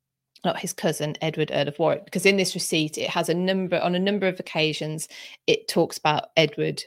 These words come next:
the king. So it can't be, um, a-, apparently mixed up with Edward, Earl of Warwick, who's the one who was the son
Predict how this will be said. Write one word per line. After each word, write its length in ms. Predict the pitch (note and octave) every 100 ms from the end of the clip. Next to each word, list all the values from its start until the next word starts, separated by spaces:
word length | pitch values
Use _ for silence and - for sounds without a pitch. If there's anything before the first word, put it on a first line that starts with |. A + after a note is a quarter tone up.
| _ _ _ -
the 80 |
king. 320 | - - - -
So 140 | -
it 240 | C#3+ -
can't 340 | - F3 D#3+ -
be, 320 | D#3 C#3+ D3 - - - -
um, 500 | D3 C#3 C#3 - - _ _ _ _ -
a-, 80 | - - _ _
apparently 580 | - F#3+ F3+ E3+ E3 D#3+ _ _ _ _ _ -
mixed 360 | F3+ - - D#3+
up 240 | D3+ -
with 200 | D#3 D3+
Edward, 400 | D#3+ D#3 D3+ D3 - _ _ _ _ _
Earl 160 | G3+ F#3+
of 120 | F#3
Warwick, 360 | D3+ D3+ D3 -
who's 300 | D#3 D3+ -
the 100 | D#3+
one 320 | D3+ D3+ D3+
who 320 | D3 - D3
was 240 | C#3+ C#3 -
the 120 | -
son 360 | - D#3 D3